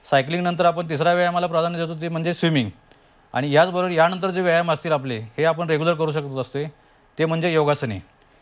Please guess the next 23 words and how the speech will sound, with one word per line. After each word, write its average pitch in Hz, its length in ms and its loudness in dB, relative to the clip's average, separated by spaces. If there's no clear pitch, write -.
योगासनामध्ये 185 580 2
आपण 185 200 -2
प्रत्येक 180 380 0
सांध्याचा 170 420 2
व्यायाम 165 280 0
केला 139 180 0
पाहिजे. 123 340 -6
आणि 147 260 -6
त्या 160 140 4
योगासनामध्ये 185 680 2
सगळ्यात 175 240 2
महत्त्वाचा 180 360 0
व्यायाम 180 280 2
जर 180 120 0
असेल 156 240 0
आपल्याला 151 280 0
निरोगी 147 300 0
ठेवण्यासाठी, 139 600 0
तर 165 160 0
तो 170 100 4
म्हणजे 165 240 -4
आपलं 156 320 -2
सूर्यनमस्कार. 143 600 0